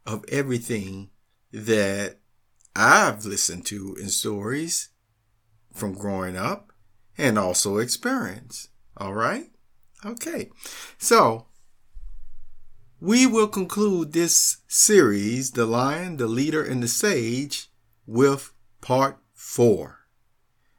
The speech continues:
There is also a animation video along with this, if you want to ever, uh, just show it in the classroom or what have you. You see, just, you know, like I've done with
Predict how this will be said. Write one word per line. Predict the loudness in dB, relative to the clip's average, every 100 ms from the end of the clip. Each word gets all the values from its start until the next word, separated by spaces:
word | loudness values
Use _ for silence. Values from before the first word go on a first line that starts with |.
| _ -12
There | 2 6 6
is | 4 0 -2 0 -4
also | -2 0 0 -2 -4 -4 -4 -8 -14 -20 _ _ _ _
a | -2 0 0 -4 -8 -10 -20 _ _ _ _ _ _ _ -8
animation | -4 0 0 -2 -4 0
video | 0 2 -2 -4 -12 _ _
along | -10 -6 -4 -4 -4
with | -4 -6 -6
this, | -8 -6 -4 -4
if | -6 -10
you | -10 -10 -10 -14 -14
want | -8 -6 -4
to | -4 -2
ever, | -4 -4 -6 -8 -20 -20 -4
uh, | 2 2 2
just | 0 0
show | 0 0 0 -4
it | -8 -8
in | -4
the | -4
classroom | -2 0 0 0 -2 -4 -4 -4
or | -4
what | -2 -4
have | -4 -2 -2 -2
you. | -10 -10 -18 _ -16
You | -12 -10
see, | -8 -8 -6 -6
just, | -6 -8 -8
you | -8
know, | -6 -6 -6
like | -8 -4
I've | -4 -4
done | -4 -6 -6
with | -6 -8